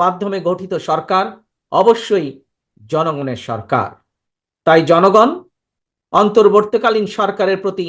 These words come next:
সহযোগিতা অব্যাহত রেখেছে, রাখবে। সুতরাং জনগণের রাজনৈতিক ক্ষমতায়নের মাধ্যমে একটি নির্বাচিত সংসদ এবং সরকার প্রতিষ্ঠায়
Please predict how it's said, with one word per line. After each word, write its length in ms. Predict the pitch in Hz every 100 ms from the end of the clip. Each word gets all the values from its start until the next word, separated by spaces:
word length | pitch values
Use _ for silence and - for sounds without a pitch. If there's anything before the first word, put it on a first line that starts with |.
| 170 _ _ _
সহযোগিতা 520 | - 196 185 170 170 160
অব্যাহত 320 | 156 151 170 165 147
রেখেছে, 360 | 180 185 - 196 185 - _ _
রাখবে। 560 | 104 127 170 139 104 101 - _ _ _
সুতরাং 360 | 226 233 196 131 - _ _ _ _ _ _ _ _
জনগণের 580 | 120 175 190 196 190 180 160
রাজনৈতিক 460 | 170 165 220 233 240 -
ক্ষমতায়নের 580 | 190 185 180 160 151 147
মাধ্যমে 400 | 170 170 202 196 254 _ _ _ _ _ _
একটি 220 | 208 208 208
নির্বাচিত 520 | 202 190 214 240 240 190 -
সংসদ 480 | 175 175 - 214 123 - _ _ _ _ _ _
এবং 220 | 180 185 185 180
সরকার 340 | 180 175 180 160
প্রতিষ্ঠায় 580 | - 196 247 - 208 175